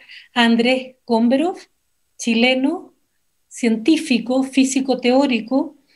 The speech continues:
trabaja en el Centro de Estudios Científicos de Valdivia, que... Eh,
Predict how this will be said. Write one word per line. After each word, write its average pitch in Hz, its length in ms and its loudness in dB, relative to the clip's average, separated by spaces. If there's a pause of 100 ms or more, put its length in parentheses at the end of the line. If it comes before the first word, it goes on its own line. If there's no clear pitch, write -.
(380)
trabaja 294 360 2
en 302 80 2
el 294 80 0
Centro 302 320 0
de 277 60 2
Estudios 277 360 -2
Científicos 269 560 0
de 240 100 0
Valdivia, 220 600 2 (1500)
que... 277 440 2 (440)
Eh, 233 500 2